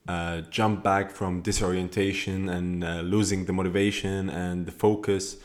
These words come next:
is to find something that I wanna do that would really make me proud of myself. For example, something that is so far out of my comfort zone, but what I know that after it, I'll feel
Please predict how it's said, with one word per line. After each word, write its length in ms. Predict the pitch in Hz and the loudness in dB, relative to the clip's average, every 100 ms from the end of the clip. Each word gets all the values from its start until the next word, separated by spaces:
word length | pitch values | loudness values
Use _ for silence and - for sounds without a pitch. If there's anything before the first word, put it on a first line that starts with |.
| - - - - _ _ _ 110 | -20 -20 -20 -20 _ _ _ 2
is 520 | 113 113 110 - - | 6 6 4 0 -4
to 140 | 110 | -6
find 400 | - 117 151 180 | -2 2 2 2
something 800 | - 147 139 139 131 131 131 - | 0 0 2 4 4 0 -4 -8
that 140 | 104 101 | -4 0
I 60 | |
wanna 260 | 101 107 107 | 2 2 0
do 320 | 92 107 113 | 0 2 2
that 240 | 101 95 92 | 0 -2 -4
would 240 | 90 92 | -8 -6
really 340 | 92 104 104 | -2 0 0
make 220 | 98 92 95 | -2 -4 -4
me 80 | |
proud 240 | 87 90 87 | -4 -4 -4
of 80 | 85 | -6
myself. 580 | 76 - - - - _ _ _ _ _ _ _ _ | -8 -10 -12 -14 -20 _ _ _ _ _ _ _ _
For 180 | - 95 | -2 -2
example, 920 | 90 98 95 95 - 95 95 95 - - _ _ _ - | 0 0 0 -2 -4 -4 -4 -6 -10 -20 _ _ _ 0
something 480 | 139 160 165 185 123 | 4 4 4 2 4
that 120 | 101 | 4
is 180 | 95 - | 2 2
so 200 | 131 139 | 4 4
far 220 | 143 135 | 4 2
out 120 | 127 | 0
of 80 | 113 | 0
my 120 | 113 | -2
comfort 420 | 113 120 120 117 | 0 -2 0 -2
zone, 380 | 120 131 151 147 - _ - | -2 -2 -4 -10 -20 _ -2
but 180 | 104 90 | 0 2
what 160 | 101 101 | 2 0
I 140 | 101 | 0
know 560 | 101 107 117 131 113 98 | 0 0 2 0 -2 -2
that 400 | 98 98 95 - | 0 0 -4 -4
after 360 | 101 101 - 110 | -2 -2 0 0
it, 140 | 101 | 2
I'll 160 | 82 87 | -2 -4
feel 540 | - 98 92 90 87 | -4 -4 -2 -2 -6